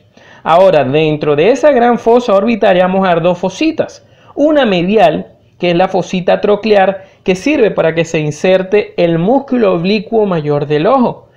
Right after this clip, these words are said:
Y una fosita lateral, que se llama fosita lagrimal, que es en donde se aloja la glándula lagrimal, que es una gran impresión ahí en ese, en esa cara inferior del hueso frontal.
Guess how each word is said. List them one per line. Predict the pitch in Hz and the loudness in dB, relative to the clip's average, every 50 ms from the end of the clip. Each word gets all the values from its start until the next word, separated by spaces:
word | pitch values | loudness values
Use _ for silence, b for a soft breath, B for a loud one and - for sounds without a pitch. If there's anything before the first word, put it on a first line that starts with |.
| b b b | b b b
Y | 440 349 302 | -2 0 2
una | 277 233 214 214 226 226 | 2 2 2 2 0 -2
fosita | 226 175 160 - - - 247 247 208 170 170 165 185 190 B B B B B B B | -2 -4 -6 -6 -4 -2 -2 -2 -2 -2 -2 -2 -2 -2 B B B B B B B
lateral, | 170 156 165 190 226 262 254 - 254 233 214 185 170 170 180 190 | -4 0 2 2 2 2 0 2 2 2 4 4 4 4 2 2
que | 185 175 | 0 -6
se | - - 147 | -4 -2 -4
llama | 139 151 165 175 | -2 -2 -2 -2
fosita | - 202 185 - 180 165 202 208 | -2 -4 -4 -4 -2 -2 0 2
lagrimal, | 214 208 214 220 220 214 208 208 202 202 | 2 2 2 0 0 0 0 0 0 -2
que | - 208 | 0 0
es | 202 208 220 233 226 | 2 2 2 2 2
en | 220 202 | 0 0
donde | 226 220 220 208 202 190 | 0 0 0 0 0 -2
se | 185 - 180 | -2 0 -2
aloja | 165 170 202 240 240 190 175 180 180 180 B B B B B | 0 2 2 2 0 0 -2 -4 -6 -8 B B B B B
la | - 151 151 147 143 | -4 -2 -2 -2 -2
glándula | 160 180 202 220 226 226 214 233 233 233 226 233 226 226 B B B | 0 0 0 0 0 0 0 0 0 2 2 0 0 -2 B B B
lagrimal, | 202 - 143 151 139 131 131 123 131 143 147 139 127 117 | -4 -2 -2 0 -2 -2 -4 -4 -4 -2 -2 -2 -4 -2
que | - 135 147 170 | -2 -2 0 0
es | 196 | 0
una | 214 208 202 202 208 202 190 | 0 0 0 0 0 -2 -2
gran | 180 180 202 208 208 196 190 | -2 -2 -2 -2 0 -2 -4
impresión | 175 170 170 165 156 151 - - 165 160 156 151 | -4 -6 -6 -6 -8 -8 -6 -8 -8 -6 -4 -4
ahí | 151 151 156 151 151 | -4 -2 -2 -2 -4
en | 147 139 | -4 -4
ese, | 139 143 143 139 - 151 147 143 b b b b b b b b - | -4 -4 -6 -6 -6 -6 -6 -6 b b b b b b b b -8
en | 143 143 | -4 -4
esa | 156 156 165 151 - | -4 -2 -4 -6 -2
cara | 165 156 151 151 | -2 -2 0 0
inferior | 151 143 - 135 131 139 156 175 180 - - - _ _ _ | -2 -2 -4 -4 -2 0 0 0 0 -2 -8 -16 _ _ _
del | - 170 180 156 131 | -6 -2 -2 -2 0
hueso | - 127 120 117 113 - 131 | 0 0 -2 -2 -2 -4 -8
frontal. | - - 127 120 170 160 - - - - - | -6 -6 -6 -8 -8 -10 -12 -12 -12 -12 -14